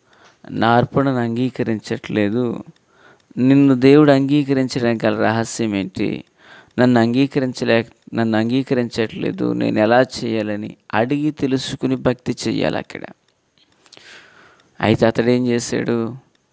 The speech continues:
తన తమ్ముడి మీద కోపం తెచ్చుకుని చంపేశాడు. తనకి నేర్ప-, భక్తి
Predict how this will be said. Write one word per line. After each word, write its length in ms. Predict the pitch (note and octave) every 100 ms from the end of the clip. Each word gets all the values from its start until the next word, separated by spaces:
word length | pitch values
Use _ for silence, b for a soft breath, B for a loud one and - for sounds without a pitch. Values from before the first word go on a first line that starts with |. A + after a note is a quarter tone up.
| b b b b b _ -
తన 180 | G2+ G2+
తమ్ముడి 400 | - A2 B2 C3+
మీద 600 | C3+ C3 A2+ G#2+ - - - _ _ -
కోపం 380 | G#2 A2+ C3 A#2+
తెచ్చుకుని 420 | A2 - A#2+ B2+ -
చంపేశాడు. 480 | G2 F2+ - - - _ _ _ _ _ _ _ _ _ _ B B B B B C3
తనకి 320 | A2+ A2+ A2+
నేర్ప-, 520 | G#2+ A2 B2+ _ -
భక్తి 540 | A2 A2 - - C#3+